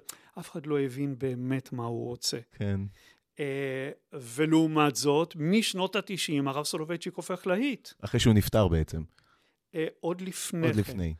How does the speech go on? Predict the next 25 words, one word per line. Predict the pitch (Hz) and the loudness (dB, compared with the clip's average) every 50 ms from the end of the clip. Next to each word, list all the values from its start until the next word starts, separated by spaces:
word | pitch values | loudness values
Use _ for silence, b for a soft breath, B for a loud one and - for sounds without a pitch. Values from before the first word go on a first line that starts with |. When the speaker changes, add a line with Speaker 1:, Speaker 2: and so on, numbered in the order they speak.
| _ _ | _ _
Speaker 1:
עוד | - 160 170 175 | 2 2 4 4
לפני | 185 175 - - 165 143 | 2 -2 -2 0 -2 -2
כן. | 131 - - 160 139 | -2 -2 -2 -2 -2
מאז, | 135 139 143 156 - - - 170 190 214 220 202 175 170 - - | 0 0 0 -2 -2 -2 -2 0 0 2 0 0 -2 -4 -6 -6
אני | 151 143 147 | -6 -6 -6
חושב | 147 - 156 - - 202 196 | -8 -10 -10 -8 -6 -4 -6
שמאז | 196 - - 196 165 151 151 - 180 180 196 196 185 165 151 | -6 -6 -6 -6 -4 -6 -4 0 2 2 2 2 2 2 0
שראשי | - - - 156 147 135 127 - - - - - - - - 151 123 135 - - - 190 | 0 2 4 4 4 2 0 -4 -14 -18 -18 -20 -18 -14 -10 -8 -6 -4 -2 2 2 4
ישיבת | 185 180 160 139 127 - 165 139 123 151 156 156 - | 4 4 2 2 0 0 -2 0 0 0 -2 0 2
הר | 151 151 151 147 | 2 2 2 2
עציון | 143 - - - 156 156 160 147 131 117 - B B B B B B | 0 -2 0 4 6 6 6 6 4 2 -2 B B B B B B
נכנסו | 151 139 - - 165 135 - - 190 175 | -6 -4 -4 -2 -2 -2 0 2 2 2
לפוליטיקה | 165 - - 151 147 185 185 - 165 - - 147 | 2 2 0 0 0 0 -2 -4 -6 -4 -4 -2
באופן | 131 120 139 156 151 - 175 151 | 0 2 2 2 2 2 -2 0
רציני | 139 147 143 - - - 151 139 156 190 202 180 | 0 0 0 2 2 2 4 4 4 4 4 2
והפכו | 135 135 123 - - - 170 | 0 -2 -6 -6 -4 -2 0
להיות | 170 170 160 165 160 | 2 2 2 2 2
דמויות | 131 135 147 143 147 165 165 - | 0 0 2 4 4 4 2 2
ידועות | 170 147 123 131 139 160 165 147 | -2 -4 0 4 4 4 4 2
בארץ | 135 135 139 165 175 165 151 120 123 | 0 -2 0 0 0 0 -2 -4 -6
וכולי, | 120 127 - - 151 160 208 240 226 185 190 190 B B B B B B B B B B - | -10 -10 -6 -4 0 2 4 4 6 4 2 0 B B B B B B B B B B -2
אה, | 160 156 151 151 - | 0 0 0 0 0
אני | 156 151 165 | 0 0 0
חושב | 156 - - 202 | 0 -2 -2 -2
שכבר | - - 196 - - - 147 151 170 170 165 | -2 -2 -6 -6 -8 -6 -2 0 2 2 2